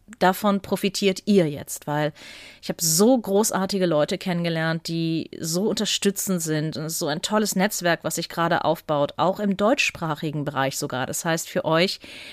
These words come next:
die ihr euch jetzt heute die deutschsprachige Episode extra anhört, ihr bekommt in Zukunft mehr Futter.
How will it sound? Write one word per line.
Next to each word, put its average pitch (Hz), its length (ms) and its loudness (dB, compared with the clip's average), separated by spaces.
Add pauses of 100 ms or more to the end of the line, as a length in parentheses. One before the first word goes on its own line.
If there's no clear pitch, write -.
(140)
die 156 80 0
ihr 175 140 6
euch 175 160 0
jetzt 185 200 0
heute 175 240 4
die 175 160 -4
deutschsprachige 175 720 0
Episode 165 560 -2
extra - 380 -4
anhört, 165 540 2 (580)
ihr 233 240 10
bekommt 202 600 4
in 185 200 4
Zukunft 196 600 2
mehr 175 320 2
Futter. - 540 -2